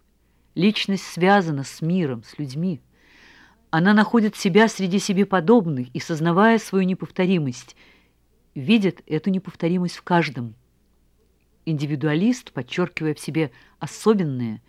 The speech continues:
выделяет себя из всего окружения и борется за особое место в обществе или просто за свое индивидуальное право на паек, куда входит все, даже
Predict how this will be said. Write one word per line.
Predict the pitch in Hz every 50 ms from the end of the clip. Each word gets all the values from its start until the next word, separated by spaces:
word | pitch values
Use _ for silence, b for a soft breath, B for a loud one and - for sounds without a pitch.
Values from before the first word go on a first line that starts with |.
| b b b b b b b b
выделяет | b 147 190 185 220 226 233 233 226 214 202 -
себя | - 196 175 196 185
из | -
всего | - - 190 180 190
окружения | 180 - - 185 165 160 202 202 185 180 170 165
и | 151
борется | 139 180 196 190 185 - 185
за | 175 156 175
особое | 160 - - - 208 180 180 175 175
место | 170 170 185 170 - - -
в | 151 151
обществе | 196 208 - - - 143 - - 151
или | 147 147
просто | - - 214 233 196 - - - 135 123 B B B B 131 B
за | 143 165
свое | 160 - - 180 190 202 202
индивидуальное | - 175 180 160 165 160 170 147 175 185 190 185 180 175 175
право | - - 190 196 240 175
на | 165 170
паек, | - - 180 170 180 202 170 -
куда | - 147 135 147
входит | - - 208 208 196 - -
все, | - - 160 135
даже | 123 135 202 233 214 196 196 190